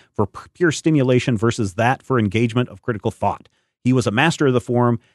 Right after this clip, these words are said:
and his politics aside, he was right. But as I am now too tired from work for further abstraction,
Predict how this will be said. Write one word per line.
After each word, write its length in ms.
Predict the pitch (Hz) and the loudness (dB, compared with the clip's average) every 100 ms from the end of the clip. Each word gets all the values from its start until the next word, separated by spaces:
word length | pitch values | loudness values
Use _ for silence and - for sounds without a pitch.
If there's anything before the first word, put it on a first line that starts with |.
| _ - | _ -4
and 340 | 110 113 113 | 0 2 0
his 220 | 101 117 95 | 0 -2 0
politics 460 | 131 135 - 104 | 0 0 -2 -6
aside, 360 | 110 - 98 95 | -4 -2 -2 -2
he 100 | 104 | -4
was 160 | 95 | -6
right. 280 | 85 67 - _ | -10 -16 -18 _
But 160 | 95 - | -10 -4
as 460 | 113 131 139 131 - | -2 0 0 -2 -6
I 120 | 117 120 | -4 -2
am 160 | 110 | -2
now 180 | 107 123 | 0 -2
too 160 | 120 113 | -2 -4
tired 320 | - 107 104 | -2 -2 -2
from 140 | 101 101 | -2 0
work 220 | 123 - | 0 -2
for 80 | 92 | -6
further 260 | - 110 | -2 -2
abstraction, 600 | 87 85 - 160 - 151 | -4 -6 -2 -2 0 -4